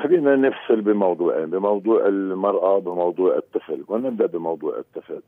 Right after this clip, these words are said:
آه، يعني موضوع الطفل آه، من الواضح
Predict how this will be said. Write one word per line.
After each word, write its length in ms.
آه، 280
يعني 320
موضوع 420
الطفل 540
آه، 540
من 240
الواضح 580